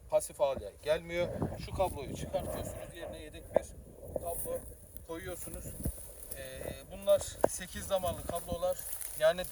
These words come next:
o pasif kablolarda olduğu gibi elektrot sayısı kadar kablo gerekmiyor. Bunlar pasif kablolar. Şey, pardon, akıllı kablolar, sekiz zamanlı. Ee, iki tanesi içinden haberleşmeyi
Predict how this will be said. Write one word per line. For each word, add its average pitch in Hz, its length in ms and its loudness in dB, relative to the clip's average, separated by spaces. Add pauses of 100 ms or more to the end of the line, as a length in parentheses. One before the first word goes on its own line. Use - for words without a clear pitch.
(240)
o 170 100 0
pasif 185 380 0
kablolarda 180 540 2
olduğu 180 280 -4
gibi 165 220 -10 (1000)
elektrot 170 380 -2
sayısı 165 400 2
kadar 160 300 4
kablo 156 260 -2
gerekmiyor. 147 540 0 (1080)
Bunlar 185 340 -8
pasif - 320 -6
kablolar. 160 420 -8 (460)
Şey, 170 160 -10
pardon, 160 280 -8
akıllı 147 360 -14
kablolar, - 360 -10
sekiz - 320 -12 (100)
zamanlı. - 360 2 (460)
Ee, 135 40 -12 (400)
iki - 160 -10
tanesi 165 400 0
içinden 160 340 -6
haberleşmeyi 156 760 -6